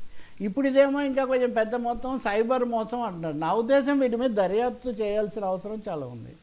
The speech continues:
ఎందుకంటే పవన్ కళ్యాణ్ ప్రతి విషయంలో, ఉదాహరణ కిరణ్ రాయల్ లాంటివి వచ్చినప్పుడు అప్పుడు ఆయన చాలా వెంటనే చే-, తర్వాత చర్యలు ఏం పెద్దగా లేవనుకోండి. ఉండాలని కూడా నేను, నేను ఎవరిని, మళ్ళీ కిరణ్ రాయల్ అసలే మీడియా మనిషి,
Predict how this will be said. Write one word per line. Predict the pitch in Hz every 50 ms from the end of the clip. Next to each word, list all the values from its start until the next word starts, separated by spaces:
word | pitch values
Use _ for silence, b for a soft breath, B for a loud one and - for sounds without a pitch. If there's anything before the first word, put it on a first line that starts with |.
| B B B B B B B B
ఎందుకంటే | 165 202 240 254 254
పవన్ | 190 202 185 180 208 226 233
కళ్యాణ్ | 226 247 240 247 247 240 240 226 180
ప్రతి | 208 208 214 202 220 226
విషయంలో, | 220 214 190 - - 247 240 240 233 240 226
ఉదాహరణ | 214 202 214 220 214 220 214 214
కిరణ్ | 208 - - 202 202 214 208 196
రాయల్ | 208 202 202 202 202 196 196
లాంటివి | 190 190 185 190 185 185
వచ్చినప్పుడు | 180 170 - 190 185 185 175 180 180 180
అప్పుడు | 175 170 170 180 180 180 175 B B B B B B
ఆయన | 170 185 202
చాలా | 180 202 190 190 196
వెంటనే | 196 196 185 185 196 214 202 202 196 180 - 190
చే-, | 185 180 170 175 185 185 - 135 -
తర్వాత | 131 127 151 180 214 226 220 254 233 240 -
చర్యలు | 165 147 160 196 214 220
ఏం | 220 220 220
పెద్దగా | 214 214 196 196 196 208
లేవనుకోండి. | 196 180 185 190 202 208 190 160 143 147 131 123 123
ఉండాలని | 120 123 131 147 165 190 208 214 220 220
కూడా | 220 220 - 277
నేను, | 254 202 185
నేను | 175 170 175 190 202
ఎవరిని, | 202 202 208 202 214 220 214 180 B B B B B B B B
మళ్ళీ | 147 165 180 196
కిరణ్ | 180 - 185 185 202 208 202
రాయల్ | 208 202 202 202 196
అసలే | 185 170 175 202 196 202 202 196 175 151 B B B B B B 160
మీడియా | 165 185 196 202 214 214 208
మనిషి, | 190 180 156 147 135 - 131 123 127 143 135